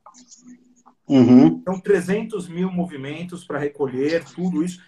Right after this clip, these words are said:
Speaker 2: e isso é ótimo. Veja, é uma, é uma histeria do bem, tá? É interessante por quê? Porque pessoas que não tinham liderança, ah, passaram a ter, por exemplo, como,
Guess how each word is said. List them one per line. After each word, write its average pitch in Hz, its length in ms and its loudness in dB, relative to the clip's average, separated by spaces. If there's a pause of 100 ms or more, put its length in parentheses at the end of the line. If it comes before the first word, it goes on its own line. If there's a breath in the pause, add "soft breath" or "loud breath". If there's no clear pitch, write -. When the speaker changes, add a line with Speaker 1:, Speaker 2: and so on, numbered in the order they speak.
(120)
Speaker 2:
e 170 160 -6
isso 220 220 -6
é 220 60 0
ótimo. 160 600 0
Veja, 143 240 -12
é - 20 -14
uma, 156 360 -6
é 147 40 -18
uma 156 140 -14
histeria 156 380 -10
do 185 100 -14
bem, 139 500 -4 (800)
tá? 131 180 -10 (280 soft breath)
É 160 100 -10
interessante 202 640 0
por 185 160 -10
quê? 147 140 -6
Porque - 180 -16
pessoas 196 340 -6
que 196 100 -12
não 190 220 -6
tinham 190 560 -10
liderança, 143 760 -6 (960)
ah, 127 600 -6 (100)
passaram 175 540 -8
a 175 100 -12
ter, 196 360 -4 (420)
por 156 180 -10
exemplo, 147 420 -8
como, 220 240 -6